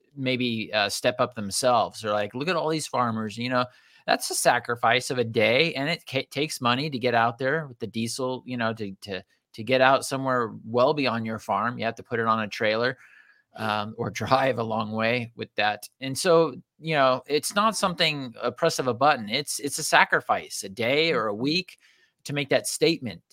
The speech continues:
Speaker 1: you know? And so, um, you see that many people standing strong.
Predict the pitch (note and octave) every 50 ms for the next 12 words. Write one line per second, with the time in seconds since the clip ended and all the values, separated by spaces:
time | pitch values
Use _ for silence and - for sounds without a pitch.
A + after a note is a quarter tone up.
0 | _ _ _ A2 G2+ G#2 G2 G2+ G#2+ G#2+ G2+ G#2+ G#2 - - B2+ A#2 A#2 A#2 G2
1 | F#2+ A#2 A#2 A2+ A2 G#2+ A2 G2 - _ _ _ _ _ _ _ _ - B2+ C#3+
2 | C#3 - - F3 D3 D#3 E3 E3 F3+ F3+ E3+ D#3 - - E3+ E3 - D3 B2+ B2
3 | B2 G#2+ G2+ A2+ - - - C#3+ C#3+ D3 C#3 B2 G#2+ G#2+ G#2+ A2 - - - C3+
4 | C3+ C3+ B2+ A2+ G#2 G#2 G2+ G2